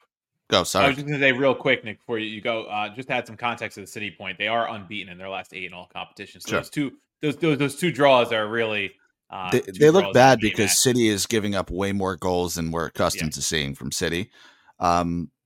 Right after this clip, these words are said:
Speaker 1: but, uh, listen, you don't, you don't play this game on, on hopes and dreams or feelings, but it, it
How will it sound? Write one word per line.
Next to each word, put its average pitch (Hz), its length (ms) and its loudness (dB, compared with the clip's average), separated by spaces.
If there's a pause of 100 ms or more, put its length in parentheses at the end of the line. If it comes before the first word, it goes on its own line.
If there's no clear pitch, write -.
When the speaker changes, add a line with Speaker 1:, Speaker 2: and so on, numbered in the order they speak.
Speaker 1:
but, 101 260 -2
uh, 87 180 -4
listen, 107 440 -2
you 101 140 -2
don't, 107 120 -2
you 107 80 2
don't 113 160 0
play 110 160 0
this 95 200 -2
game 95 260 -2
on, 87 220 -2
on 82 160 -2
hopes 95 280 -2
and 85 120 -4
dreams 90 400 -2
or 76 80 -4
feelings, 82 500 0
but 80 320 0
it, - 180 -6
it 69 140 -8